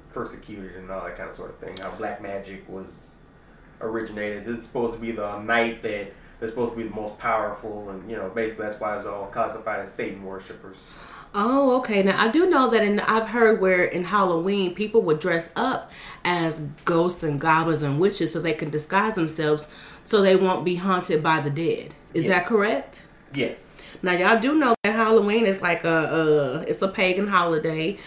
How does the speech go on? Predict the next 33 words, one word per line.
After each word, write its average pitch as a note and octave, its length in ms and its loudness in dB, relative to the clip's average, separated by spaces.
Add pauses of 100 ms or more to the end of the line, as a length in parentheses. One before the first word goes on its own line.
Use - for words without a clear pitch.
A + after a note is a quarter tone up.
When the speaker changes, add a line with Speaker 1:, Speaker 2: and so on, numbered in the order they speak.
(240)
Speaker 2:
but F3 400 2
the, E3+ 300 0
uh, E3 180 0
Catholic G3 460 -2
Church A3 460 -2
actually E3+ 580 0
adopted D#3+ 720 -4
it B2+ 220 -6 (260)
as E3+ 220 -8
well F3+ 400 0
so E3+ 160 -4
that D3+ 60 -2
they E3+ 120 -2
can D3+ 260 -10
convert D#3+ 440 -6
the D3 60 -10
pagans. A3 760 0 (680)
So F3+ 300 2
a E3 60 2
lot F#3 260 4
of C#4 60 4
these G3 160 4
holidays E3+ 320 4
we D#3 80 0
celebrate D3+ 580 0
are D#3 140 -2
pagan D3 280 0
holidays, C3+ 380 -2
like A#2 160 -8
Christmas, G3 500 -2
all F#3 260 2
of D3 80 0
that. A#2 240 -6